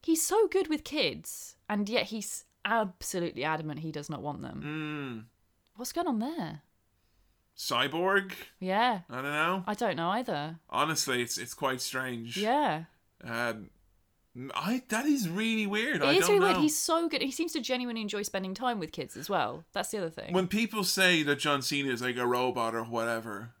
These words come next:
Speaker 2: I, like, I do kind of
Speaker 1: I do wonder.
Speaker 2: But I,
Speaker 1: Actually
Speaker 2: the only thing I would say about him is that, aside from the fact that the man is probably home for twenty minutes a week and he's on the road non-stop doing everything
Speaker 1: Maybe
Speaker 2: else.
Speaker 1: that's it. Maybe he's just a really good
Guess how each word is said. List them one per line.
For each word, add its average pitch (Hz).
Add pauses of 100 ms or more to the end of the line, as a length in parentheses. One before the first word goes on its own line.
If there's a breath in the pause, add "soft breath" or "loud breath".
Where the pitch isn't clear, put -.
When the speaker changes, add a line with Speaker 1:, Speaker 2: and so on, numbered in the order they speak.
(160)
Speaker 2:
I, 110 (160)
like, 113
I 120
do 131
kind 120
of 107
Speaker 1:
I 175
do 208
wonder. 151 (300 loud breath)
Speaker 2:
But 156
I, 160
Speaker 1:
Actually 165
Speaker 2:
the 175
only 180
thing 175
I 165
would 156
say 165
about 143
him 120
is 120
that, 120 (280)
aside 156
from 170
the 143
fact 135
that 127
the 127
man 123
is 120
probably 117
home 117
for 113
twenty 120
minutes 117
a 113
week 117
and 107
he's 113
on 113
the 113
road 113
non-stop 113
doing 110
everything 110
Speaker 1:
Maybe 330
Speaker 2:
else. 262
Speaker 1:
that's 269
it. -
Maybe 240
he's 233
just 214
a 196
really 185
good 180